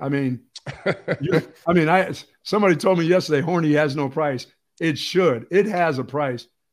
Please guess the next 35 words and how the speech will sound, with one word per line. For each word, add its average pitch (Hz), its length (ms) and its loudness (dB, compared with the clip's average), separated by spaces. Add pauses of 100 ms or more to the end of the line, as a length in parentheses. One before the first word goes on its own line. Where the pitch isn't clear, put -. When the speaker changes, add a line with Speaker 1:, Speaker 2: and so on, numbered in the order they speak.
(160)
Speaker 1:
And 139 200 -4
Mel 175 180 -2
Tucker, 151 400 -2
when 135 140 -2
this 151 160 -6
all 147 180 0
goes 131 280 -4
down 135 400 -6 (400)
and 131 100 -4
when 131 80 -2
he 151 100 -2
loses 143 360 -4
his 131 180 -6
job, 135 420 -4 (640)
that 165 220 0
is 139 140 -4
a, 139 120 -2
that 151 180 0
is 147 180 -2
quite 160 420 -4 (200)
a 127 60 -10
price 147 380 -4
to 123 100 -10
pay. 123 420 -6
And 135 140 -4
it's, 120 220 -8 (320)
it's 139 140 -6
unfortunate 156 800 -4
if, 139 220 -6
if 131 160 -8
that's 147 260 -4
what 143 240 -4
went 135 160 -2
Speaker 2:
Yeah. 135 60 -4
Speaker 1:
on, 143 280 -6